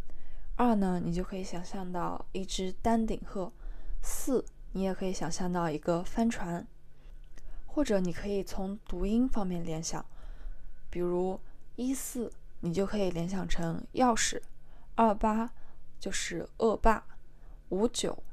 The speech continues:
就是会飞的那种乌鹫，一个很凶的鸟。接下来就是节日，比如说到三八，你就想到了妇女节；看到六一，你就想到了儿童节。通过把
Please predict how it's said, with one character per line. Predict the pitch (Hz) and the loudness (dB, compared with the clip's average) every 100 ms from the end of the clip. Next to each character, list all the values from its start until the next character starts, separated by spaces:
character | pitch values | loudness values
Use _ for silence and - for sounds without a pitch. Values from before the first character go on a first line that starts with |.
| - | -4
就 | - 196 | 0 0
是 | 196 - 185 170 - - - | 0 -2 -2 -2 -4 -8 -10
会 | - 233 | 0 2
飞 | 220 - 233 | 4 6 10
的 | 233 202 | 10 10
那 | 190 | 8
种 | - 175 - | 6 6 6
乌 | 202 220 | 6 4
鹫， | - 220 - - - - - - - | 4 2 0 -6 -8 -6 -6 -6 -6
一 | 190 | -2
个 | 208 | 0
很 | 214 175 | 2 0
凶 | - 208 | 2 2
的 | 214 | 2
鸟。 | 185 - - - - - | 2 -2 -4 -6 -6 -6
接 | - 262 | 0 4
下 | 269 226 | 4 4
来 | 185 | 2
就 | 202 | 0
是 | 208 - 190 180 | -2 -2 0 -2
节 | - - 175 | -2 -2 2
日， | 202 240 - - - - - | 6 6 6 2 0 -4 -6
比 | 175 | -2
如 | 175 180 185 - - - - | 2 4 2 2 -2 -4 -6
说 | - 233 | 2 4
到 | 220 | 4
三 | 214 226 214 | 4 4 4
八， | 220 220 - - | 4 2 -4 -4
你 | 180 | 0
就 | 185 202 | 4 2
想 | 208 | 2
到 | 180 180 | 0 0
了 | |
妇 | 175 - | -2 -2
女 | 220 180 | -2 -2
节； | - 170 160 - - - - | -4 -4 -4 -2 0 0 -2
看 | - 233 | 2 4
到 | 196 | 6
六 | 190 208 | 6 6
一， | 202 208 208 - - | 6 2 0 -4 -8
你 | - 175 | -4 -2
就 | 190 | -2
想 | 185 170 | -4 -6
到 | 175 175 175 | -4 -4 -4
了 | 175 - - | -4 -6 -4
儿 | 180 | -2
童 | 233 185 | 0 -2
节。 | 180 - 196 - - - - - | -2 0 0 -2 -6 -10 -10 -6
通 | - 269 269 | 2 6 8
过 | 262 220 | 8 8
把 | - - | 4 0